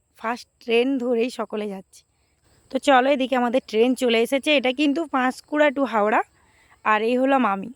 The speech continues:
আমার সাথে বনু যাচ্ছে, এটা বলেছি। তো আমরা লেডিস কামরাতে উঠবো, যার জন্য এগিয়ে চলে এসেছি। আর যারা যারা মাছের মার্কেটে যাবে দেখা হয়েছিল, তারা কিন্তু একটু পেছনের দিকে আছে, কারণ এখন ব্রিজগুলো অনেকটা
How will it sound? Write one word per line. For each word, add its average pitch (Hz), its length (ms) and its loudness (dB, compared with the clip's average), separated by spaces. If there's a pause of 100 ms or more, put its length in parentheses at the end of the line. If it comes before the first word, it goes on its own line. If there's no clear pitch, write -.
আমার 233 260 -4
সাথে 262 180 -4 (200)
বনু 214 240 -4
যাচ্ছে, 247 320 -4
এটা 254 160 -6
বলেছি। 208 480 -6 (460)
তো - 120 -8
আমরা 254 200 2
লেডিস 220 320 -2
কামরাতে 233 340 -2
উঠবো, 247 220 -2
যার 226 200 -2
জন্য 226 220 -4
এগিয়ে 220 320 -4
চলে 214 240 -4
এসেছি। 247 320 -6 (500)
আর 196 300 0
যারা 220 240 0
যারা 247 180 0
মাছের 220 500 -4
মার্কেটে 226 440 -2
যাবে 202 300 -2 (220)
দেখা 220 200 -4
হয়েছিল, 247 360 -2 (460)
তারা 226 200 2
কিন্তু 262 280 -4
একটু 302 180 -14
পেছনের 269 560 -2
দিকে 220 220 -4
আছে, 202 140 -6
কারণ 220 240 -4
এখন 226 280 -6
ব্রিজগুলো 247 580 -2 (560)
অনেকটা 233 400 -4